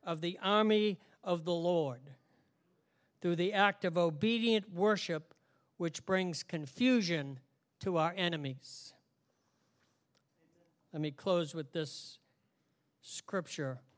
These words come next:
which will probably launch us next week. Ephesians six, twelve and thirteen. "For we do not wrestle against flesh and blood." I know you think somebody's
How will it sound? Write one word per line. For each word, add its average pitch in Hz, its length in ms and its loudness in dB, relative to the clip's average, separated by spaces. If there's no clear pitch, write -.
which 143 180 -18
will 143 100 -10
probably 160 460 -2
launch 151 400 0
us 143 220 -8
next 156 340 -4
week. 139 300 -10
Ephesians 180 720 2
six, - 640 -6
twelve 170 360 0
and 143 180 -4
thirteen. 156 600 -2
"For 190 160 0
we 220 240 6
do 214 140 4
not 208 300 6
wrestle 196 680 0
against 180 600 -2
flesh 190 320 0
and 175 160 -6
blood." 160 300 -2
I 180 260 2
know 226 260 6
you 214 220 2
think 208 340 0
somebody's 185 960 0